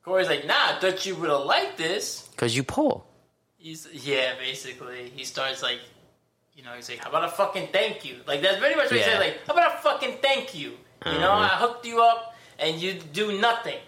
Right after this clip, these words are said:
Speaker 1: You say no thank you." He became a woman, basically.
Speaker 2: <sighs> He was like, "Uh, you do nothing. You don't do none of the, the memes. You don't
Speaker 1: Mm-hmm.
Speaker 2: edit the podcast. You don't make none of the beats."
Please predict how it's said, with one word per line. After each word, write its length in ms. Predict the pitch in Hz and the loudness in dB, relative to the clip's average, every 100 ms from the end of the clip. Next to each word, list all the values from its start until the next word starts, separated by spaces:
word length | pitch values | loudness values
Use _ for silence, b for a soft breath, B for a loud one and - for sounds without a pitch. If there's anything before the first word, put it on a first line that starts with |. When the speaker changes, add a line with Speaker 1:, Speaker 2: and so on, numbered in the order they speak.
| - | -14
Speaker 1:
You 140 | 170 | -8
say 340 | 165 226 214 196 | -2 2 2 4
no 180 | 233 226 | 2 4
thank 220 | 226 208 | 2 0
you." 100 | 170 | -2
He 160 | 147 131 | -6 -6
became 260 | 165 196 202 | -6 -2 -2
a 60 | 165 | -2
woman, 240 | 175 117 - | -4 -6 -10
basically. 340 | 127 - - | -14 -14 -6
Speaker 2:
<sighs> 480 | - - 110 - - | 0 2 2 -2 -2
He 140 | 127 131 | 0 0
was 160 | 117 | 2
like, 160 | 120 110 | 2 4
"Uh, 380 | 214 277 135 101 B B | 6 6 4 0 B B
you 100 | - | -2
do 160 | 170 254 | 2 4
nothing. 580 | 247 254 240 147 107 95 - - | 4 2 2 0 0 -2 -6 -2
You 120 | 147 | 2
don't 140 | 170 | 2
do 120 | 131 | 2
none 200 | 113 104 | 2 2
of 60 | 92 | 2
the, 180 | 85 - - | 2 0 -4
the 60 | 90 | -4
memes. 760 | 92 165 285 320 330 381 - B B | 2 4 4 4 4 4 0 B B
You 120 | 120 | 0
don't 360 | 135 135 123 110 | 2 4 2 -2
Speaker 1:
Mm-hmm. 300 | - - - | -6 -10 -2
Speaker 2:
edit 220 | 151 156 | 0 2
the 80 | 147 | 0
podcast. 960 | - 170 202 - 240 240 277 - 214 131 | 2 4 4 4 4 6 4 2 -4 0
You 80 | 143 | 4
don't 180 | 175 | 4
make 160 | 170 160 | 2 2
none 180 | 160 156 | 2 4
of 60 | |
the 60 | 135 | 4
beats." 720 | 117 240 254 285 - - - | 2 2 4 2 0 -6 -6